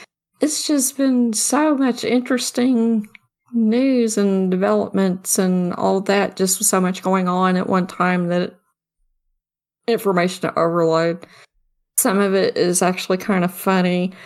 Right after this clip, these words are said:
Some of it's really interesting, but, uh, wow, there's a lot of disinfo that's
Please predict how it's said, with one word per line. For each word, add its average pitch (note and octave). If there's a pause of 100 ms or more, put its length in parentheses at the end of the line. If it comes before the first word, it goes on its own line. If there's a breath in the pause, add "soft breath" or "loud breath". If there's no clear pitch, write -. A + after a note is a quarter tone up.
(180 loud breath)
Some A#3
of G#3+
it's G3
really F#3+
interesting, F3+ (320 loud breath)
but, F3 (120)
uh, E3+ (680)
wow, G#3+
there's F#3
a F#3+
lot F#3+
of G3
disinfo F#3
that's -